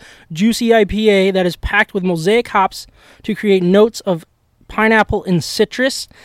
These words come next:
Uh, it is soft on the palate and has just enough bitterness to pull you back in for another sip. The Hops Brewing Company and Cafe is the official brewery of State of My Sports in twenty twenty, so please check them out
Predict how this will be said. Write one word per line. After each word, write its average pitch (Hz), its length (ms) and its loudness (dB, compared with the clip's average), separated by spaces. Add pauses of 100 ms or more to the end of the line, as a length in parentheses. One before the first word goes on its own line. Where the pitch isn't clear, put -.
(300)
Uh, 156 360 -2
it 170 140 -8
is 151 300 -6
soft 196 360 0
on 196 100 0
the 165 60 -2
palate 190 480 2 (120)
and 196 100 -2
has 175 180 0
just 214 220 -2
enough 226 260 2 (140)
bitterness 196 720 2
to - 100 -16
pull 185 300 -4
you 190 100 0
back 180 300 0
in 180 120 -2
for - 140 -8
another 165 380 -4
sip. - 320 -2 (720)
The 196 80 -4
Hops 196 340 -2 (140)
Brewing 202 260 4
Company 196 360 -2
and 190 80 -2
Cafe 220 380 0
is 196 140 -2
the 196 80 0
official 240 320 -2
brewery 190 320 4 (240)
of 190 100 -8
State 202 180 2
of 190 40 0
My 185 120 2
Sports 196 300 -2
in 175 100 -6
twenty 208 280 -2
twenty, 254 340 0 (340)
so - 120 -2
please 254 240 0
check 233 220 2
them 220 180 4
out 196 240 2